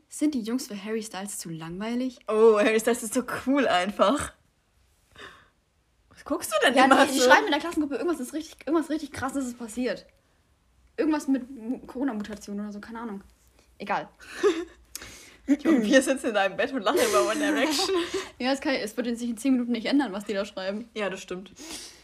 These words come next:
Speaker 1: Vor sechs Jahren. Fans in Panik. Sind Zayn Malik und Perry längst verheiratet? Davor kamen ganz viele schon, dass sie getrennt sind. Das habe ich einfach alles übersprungen.
Speaker 2: Ja, die Frage ist, warum sollten wir denn in Panik sein, wenn die verheiratet sind?
Speaker 1: Ja, weil die schon getrennt sind eigentlich. So kannst, weißt du?
Speaker 2: Ach so.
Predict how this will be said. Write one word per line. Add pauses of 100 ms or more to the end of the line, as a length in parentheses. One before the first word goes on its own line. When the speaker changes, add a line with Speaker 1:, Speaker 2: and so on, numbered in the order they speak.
(340)
Speaker 1:
Vor
sechs
Jahren. (320)
Fans
in
Panik.
Sind
Zayn
Malik
und
Perry
längst
verheiratet? (440)
Davor
kamen
ganz
viele
schon,
dass
sie
getrennt
sind.
Das
habe
ich
einfach
alles
übersprungen. (380)
Speaker 2:
Ja,
die
Frage
ist,
warum
sollten
wir
denn
in
Panik
sein,
wenn
die
verheiratet
sind?
Speaker 1:
Ja,
weil
die
schon
getrennt
sind
eigentlich.
So
kannst,
weißt
du? (400)
Speaker 2:
Ach
so.